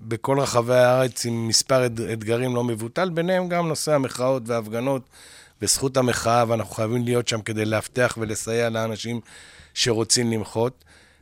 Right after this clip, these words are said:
לצד זה יש מספיק כוח שיכול גם לטפל, אה, בפשיעה ובארגוני פשיעה. אני לא מייחס את העלייה לזה שהוסט כוח למקום כזה או אחר, אני יותר מייחס את האירועי הרצח גם ל-, אה,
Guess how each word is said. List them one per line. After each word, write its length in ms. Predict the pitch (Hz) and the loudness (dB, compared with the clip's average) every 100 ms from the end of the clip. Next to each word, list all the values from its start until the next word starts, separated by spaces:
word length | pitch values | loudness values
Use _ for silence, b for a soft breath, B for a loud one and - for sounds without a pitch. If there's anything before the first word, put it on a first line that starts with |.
| - | -8
לצד 360 | 107 - 165 165 | -6 0 0 2
זה 140 | 185 | 0
יש 240 | 175 165 | 2 0
מספיק 300 | 170 - 170 | -4 -2 -2
כוח 280 | - 143 127 | 2 2 2
שיכול 440 | - 120 117 123 123 | 0 -2 0 -2 0
גם 180 | 127 | 0
לטפל, 580 | 113 104 107 127 127 123 | 0 -2 -4 0 0 2
אה, 320 | 117 113 110 107 | 2 2 2 0
בפשיעה 600 | 104 107 - 120 120 127 | -2 0 0 2 4 4
ובארגוני 580 | 113 101 107 101 113 123 | 4 -2 -2 -2 -2 -2
פשיעה. 420 | 117 - 127 120 110 b b b b _ 135 | -2 0 2 0 -2 b b b b _ -4
אני 260 | 151 165 | 0 2
לא 180 | 151 147 | 4 4
מייחס 500 | 151 135 - 127 - | 4 2 2 0 0
את 120 | 120 | 2
העלייה 380 | 120 113 113 127 | 2 2 4 2
לזה 260 | 113 104 113 | 2 0 0
שהוסט 560 | - 110 101 120 117 - | 0 0 0 0 -2 0
כוח 260 | 123 113 | 0 2
למקום 380 | 110 107 - 117 | -2 -4 -4 -4
כזה 300 | 113 113 123 | -4 -2 0
או 60 | 117 | 0
אחר, 340 | - 147 135 127 b b b _ | 0 0 0 -6 b b b _
אני 140 | 123 | -2
יותר 260 | 131 123 131 | -2 0 0
מייחס 460 | 127 120 - 123 131 | 2 0 0 0 -2
את 140 | - | -2
האירועי 320 | 117 113 123 | -2 2 2
הרצח 340 | 120 123 117 110 | 2 0 -6 -4
גם 280 | 120 120 | -2 -2
ל-, 300 | 113 113 110 107 B B B B B B 107 | -2 0 0 -2 B B B B B B -4
אה, 380 | 107 107 104 | -2 0 -2